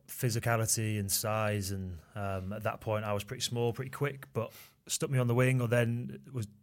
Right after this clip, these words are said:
eventually just wasn't playing on the bench, and me and him were pretty similar on the bench a lot. And then I was travelling from Leeds to Sheffield three nights a week with my dad, not playing at the weekend, and just said, I said at one point, "Look, I just, I just wanna play, just wanna play football." So I went back and played with my mates just at a local club, and then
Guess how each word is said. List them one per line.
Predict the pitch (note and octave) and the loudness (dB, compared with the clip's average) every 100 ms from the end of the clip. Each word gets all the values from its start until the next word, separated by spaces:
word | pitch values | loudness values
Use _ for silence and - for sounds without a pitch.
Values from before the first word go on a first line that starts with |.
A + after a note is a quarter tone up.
| _ - | _ -4
eventually | G#2 A#2+ B2 A2 | 0 2 2 -2
just | G#2 - | -4 -6
wasn't | G2+ A2 A#2 | -2 -2 -2
playing | G2+ A2 G#2+ | -2 0 0
on | G#2+ | 0
the | G#2 | 0
bench, | G#2+ G#2+ - - | 0 0 0 -4
and | A2 A2+ | -2 -2
me | A#2 | 0
and | A2 | 2
him | A#2+ A2+ | 2 0
were | G#2 - - | -2 -6 -12
pretty | - C#3 | -4 -2
similar | A#2+ - C3+ C#3+ E3+ D#3+ - - - | 0 2 2 0 -2 -4 -12 -10 -4
on | A#2 | 0
the | |
bench | G#2 A2+ A2+ | 2 2 2
a | A2 | 0
lot. | A2+ A2+ A2+ - _ - | 4 2 2 -6 _ -2
And | G#2+ | 2
then | G#2 G#2 G2+ - - | 4 4 2 0 2
I | B2+ | 4
was | |
travelling | A#2 C3 A#2 | 6 4 4
from | G#2 A2 | 2 2
Leeds | A#2 G#2 | 2 2
to | - | 2
Sheffield | A#2+ A2 A2+ G#2 G2+ | 0 0 0 -2 -2
three | A2 | -2
nights | G#2+ G#2 - | -2 -2 -2
a | |
week | G#2 G#2 | -2 -2
with | F#2+ | -4
my | |
dad, | F#2+ G2+ G2 F#2 - - - - - - - - _ - | -4 -2 0 -2 -8 -20 -20 -20 -20 -20 -20 -20 _ 0
not | A#2 B2+ | 2 2
playing | - A2+ G#2 | 4 6 6
at | |
the | G2+ | 4
weekend, | G2+ G2 G2+ F#2+ | 2 2 2 0
and | F#2 | 0
just | F#2+ | 0
said, | - G2+ | 0 -2
I | G#2 | 0
said | G2+ - | 2 2
at | G2 | 2
one | G2 F#2+ | 0 -2
point, | F#2+ F#2 | -2 -4
"Look, | F2 | -4
I | F#2 | -2
just, | G2 - | -2 -2
I | A2 | 0
just | G#2+ F#2 | -2 -2
wanna | F2+ | -6
play, | - F#2 E2+ - | -6 -4 -4 -8
just | - | -6
wanna | G2 | -6
play | G2 F#2 | -2 -4
football." | - F#2 F#2+ F2 | -4 -8 -6 -6
So | - | 0
I | |
went | G#2+ A2+ | 0 2
back | G#2 G2+ | 0 0
and | F#2+ | 0
played | G#2 G2 | 2 2
with | F#2+ | 2
my | |
mates | F#2+ G2+ - - | 2 2 0 -2
just | F#2+ | -4
at | G#2+ | -2
a | |
local | G#2 G#2 G2+ | 2 2 0
club, | - A2 G#2+ | -2 0 2
and | G2+ G2+ | 2 4
then | G#2 G2+ - | 4 4 0